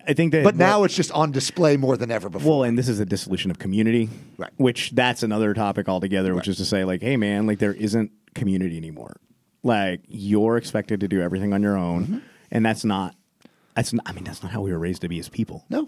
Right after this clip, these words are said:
Speaker 1: Like, we crave community, even if the community, I mean, it's, it's why Antifa has a lot of recruits, 'cause it's a community.
Speaker 2: Right.
Speaker 1: Like, they're connected, they have similar beliefs, they, they, I mean, they lift each other up, uh, even if we think it's like,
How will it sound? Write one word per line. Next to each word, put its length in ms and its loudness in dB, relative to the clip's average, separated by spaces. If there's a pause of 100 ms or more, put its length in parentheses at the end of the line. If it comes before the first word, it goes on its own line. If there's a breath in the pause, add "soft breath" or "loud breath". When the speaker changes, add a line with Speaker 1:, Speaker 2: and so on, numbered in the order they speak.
Speaker 1:
Like, 200 0
we 440 2 (100)
crave 460 -2
community, 480 -6 (100)
even 220 4
if 60 0
the 80 -2
community, 300 0
I 20 0
mean, 120 0 (240 loud breath)
it's, 220 -4 (220 soft breath)
it's 160 -16
why 360 -2
Antifa 600 -2 (520 soft breath)
has 480 -2
a 40 -4
lot 220 -2
of 60 0
recruits, 360 0
'cause 200 -4
it's 120 -4
a 20 -18
community. 460 0
Speaker 2:
Right. 200 -10
Speaker 1:
Like, 180 -4
they're 200 0
connected, 760 0
they 100 -2
have 180 -2
similar 320 0
beliefs, 640 -2
they, 600 -2
they, 240 -10
I 40 -2
mean, 160 -2
they 100 -4
lift 240 -6
each 160 -4
other 220 0
up, 240 -4
uh, 400 -4
even 260 -10
if 160 -18
we 120 -10
think 200 -8
it's 160 -10
like, 160 -8